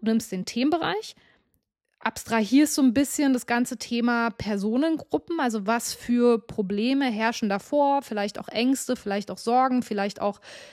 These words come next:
Ziele, vielleicht auch, mm, Hürden. Das schreibst du mal runter, packst es im Prinzip in so eine Person und dann suchst du im Prinzip nach dieser Person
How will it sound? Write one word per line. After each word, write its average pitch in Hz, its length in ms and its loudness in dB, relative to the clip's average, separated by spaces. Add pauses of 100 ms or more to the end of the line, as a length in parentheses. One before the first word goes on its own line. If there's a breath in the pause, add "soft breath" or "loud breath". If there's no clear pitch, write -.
(200 loud breath)
Ziele, 285 720 6 (380 soft breath)
vielleicht 202 600 -4
auch, 202 240 -4 (440)
mm, 208 600 -2
Hürden. 277 580 4 (1080)
Das - 200 0
schreibst 240 320 0
du 202 60 -4
mal 190 80 0
runter, 330 480 -2 (300)
packst - 320 -6
es 233 100 -8
im 233 100 0
Prinzip 240 460 -2
in 220 140 2
so 214 80 -2
eine 208 120 0
Person 190 540 -4 (1600 soft breath)
und 226 280 4
dann 269 360 4 (320)
suchst 247 420 2
du 302 60 0
im 254 140 2
Prinzip 247 460 -2
nach 254 160 -2
dieser 240 240 0
Person 233 580 -2